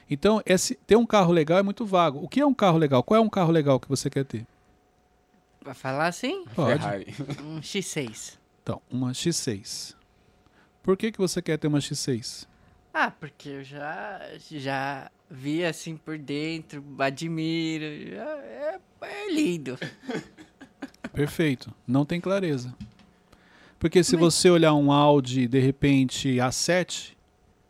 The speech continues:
Speaker 1: pode ser que você ache ele muito bonito. Se você olhar um exemplo, uma Tiguan,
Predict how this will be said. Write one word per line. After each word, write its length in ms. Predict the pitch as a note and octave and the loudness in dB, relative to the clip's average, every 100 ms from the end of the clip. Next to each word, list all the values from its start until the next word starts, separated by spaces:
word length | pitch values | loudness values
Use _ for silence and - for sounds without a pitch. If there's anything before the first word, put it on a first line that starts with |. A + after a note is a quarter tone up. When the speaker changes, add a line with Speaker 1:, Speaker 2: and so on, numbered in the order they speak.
| _ _ _ _ - | _ _ _ _ -4
Speaker 1:
pode 220 | B2 A#2 | -2 0
ser 100 | C3+ | -2
que 60 | - | 2
você 80 | |
ache 180 | C#3+ C3+ | 2 2
ele 60 | C#3+ | 2
muito 220 | C#3+ C#3 | 0 0
bonito. 480 | C#3+ C#3+ D3 - A#2 _ - - - | 0 2 2 -2 -10 _ -20 -20 -18
Se 220 | - - C3+ | -8 -2 2
você 760 | C#3+ C#3 - D#3 D3+ D3 C#3+ | 2 2 0 2 2 2 2
olhar 400 | C#3 C#3 C#3 C#3 | 4 4 4 4
um 120 | C3+ C#3 | 4 4
exemplo, 400 | C3 D3 C#3 B2 | 4 2 2 0
uma 260 | A#2+ A#2 | 0 0
Tiguan, 480 | A#2 C#3+ C#3+ F3+ D#3 | -2 0 2 2 0